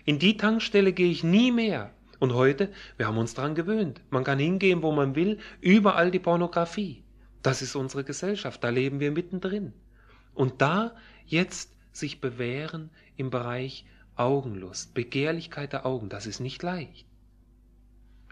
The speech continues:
Aber wir können zu dem kommen, der nie begehrlich eine Frau angeschaut hat, obwohl er viel mit Frauen Umgang hatte, zu Jesus.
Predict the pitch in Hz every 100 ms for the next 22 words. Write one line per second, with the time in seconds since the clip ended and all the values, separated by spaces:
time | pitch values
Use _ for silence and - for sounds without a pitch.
0 | - 123 117 120 117 131 127 127 123 131
1 | 139 139 135 135 139 - - - - -
2 | - 117 113 120 143 170 196 190 - -
3 | - _ - - - _ - 123 123 120
4 | 123 120 - - - - 117 113 113 113
5 | 110 104 104 - 98 - 107 - - -
6 | _ 117 113 110 107 104 - - - -
7 | 156 123 120 - 110 107 104 104 101 104
8 | 104 - - 123 117 117 107 - - -